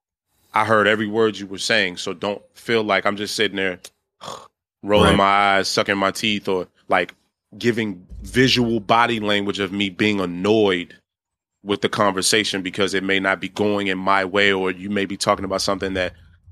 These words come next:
Speaker 1: I don't wanna hear at the moment." No,
Speaker 2: Yeah.
Speaker 1: this is me. All right, phone gone. My attention is, I am tunnel vision. I am strictly looking at you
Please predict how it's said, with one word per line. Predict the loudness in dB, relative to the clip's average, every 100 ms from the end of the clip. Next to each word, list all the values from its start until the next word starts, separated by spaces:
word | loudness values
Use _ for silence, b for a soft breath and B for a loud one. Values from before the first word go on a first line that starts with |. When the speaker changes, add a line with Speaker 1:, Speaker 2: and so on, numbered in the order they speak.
| -2
Speaker 1:
I | 2
don't | 2
wanna | 2 2 0 -6 _ _
hear | -2 2 4
at | 4
the | 0
moment." | -10 -10 -14 -20 -20 _
No, | 0 2 4
Speaker 2:
Yeah. | 4
Speaker 1:
this | 2 0 -2
is | -2
me. | 0 0 2 0 -6 -20 -20 -2
All | 2
right, | 4 2 -2 -6
phone | 2 2 2 -2 -8 _ _ -2
gone. | 0 0 -4 -10 _ _
My | -2 2 2
attention | 0 -4 -4 -2 -4 -6
is, | -8 -12 -2
I | 0 0
am | -4
tunnel | -2 2 2
vision. | 2 0 0 -8 -16 _ _ _ _
I | 0 0
am | 2
strictly | 0 0 0 -2 -2 -4 -6 -4
looking | -2 -2 0 -4 -4 -2
at | 0 0
you | -4 -4